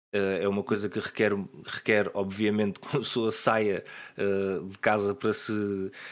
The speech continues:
eh, integrar nas paisagens que quer, quer fotografar. E eu achei, eu achei muito interessante, eh,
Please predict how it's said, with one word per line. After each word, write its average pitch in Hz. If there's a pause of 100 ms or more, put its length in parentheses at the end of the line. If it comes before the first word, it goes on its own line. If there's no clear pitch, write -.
(140)
eh, 98
integrar 110
nas 110
paisagens 104
que -
quer, 104
quer 101
fotografar. 104 (1300)
E 131
eu 131
achei, 143
eu 135
achei 143
muito 143
interessante, 131 (440)
eh, 113